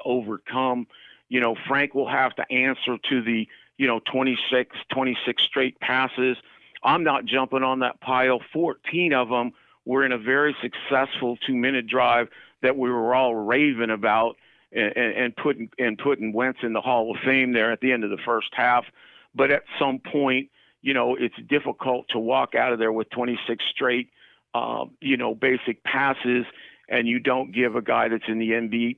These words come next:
P category a chance to run the ball. You know, as Tom Moore used to say to me, my good friend, "It's players, not plays." I, I think there's a part of that. And then my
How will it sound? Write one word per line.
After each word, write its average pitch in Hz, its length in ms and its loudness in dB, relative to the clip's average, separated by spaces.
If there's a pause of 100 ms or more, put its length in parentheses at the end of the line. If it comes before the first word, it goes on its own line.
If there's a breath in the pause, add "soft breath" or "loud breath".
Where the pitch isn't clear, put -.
P 117 240 -2
category 113 840 0 (300 loud breath)
a 107 80 -2
chance 127 360 0 (100)
to 101 100 -4
run 117 300 0
the 107 80 -4
ball. 110 520 2
You 104 100 -2
know, 110 200 -2
as 107 180 2 (440 soft breath)
Tom 127 240 0
Moore 123 220 0
used 120 260 0
to 110 180 -4
say 123 180 4
to 110 80 0
me, 117 320 2
my 113 180 -2
good 120 320 -2
friend, 113 300 -2
"It's - 160 -6 (100)
players, 120 380 0
not 113 240 -4
plays." 139 480 2 (480 soft breath)
I, 65 160 -6
I 117 100 -2
think 123 220 -6
there's 120 220 0
a 113 60 -4
part 123 240 0
of 113 100 -2
that. 123 140 2
And 117 100 -2
then 117 80 0
my 127 220 -4